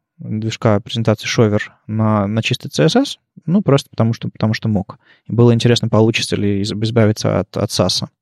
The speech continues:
Из-, избавиться получилось, там даже нет никакой сборки, даже префиксы не расставляются. То есть в две тысячи восемнадцатом году можно себе позволить, как бы, чтобы просто были импорты.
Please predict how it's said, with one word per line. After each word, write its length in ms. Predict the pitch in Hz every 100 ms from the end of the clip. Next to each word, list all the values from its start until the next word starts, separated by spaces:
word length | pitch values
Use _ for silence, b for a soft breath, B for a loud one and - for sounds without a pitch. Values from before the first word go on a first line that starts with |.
| b b b _
Из-, 260 | - 131 131
избавиться 440 | 143 139 143 117
получилось, 580 | - 123 123 220 262 208
там 160 | - 120
даже 160 | 127
нет 140 | 120 117
никакой 260 | 120 120
сборки, 460 | 113 117 143 208 120
даже 180 | 120 110
префиксы 460 | 120 147 - 127
не 140 | 117 110
расставляются. 560 | - 113 110 101 -
То 80 | -
есть 100 | 104
в 80 | -
две 40 |
тысячи 160 | 117 117
восемнадцатом 360 | - 117 -
году 180 | 117 131
можно 240 | 123 110 110
себе 140 | -
позволить, 420 | - 110 107 107 -
как 120 | 98
бы, 80 | 101
чтобы 220 | - 110
просто 240 | 113 -
были 180 | 101 101
импорты. 540 | 117 143 117 - 95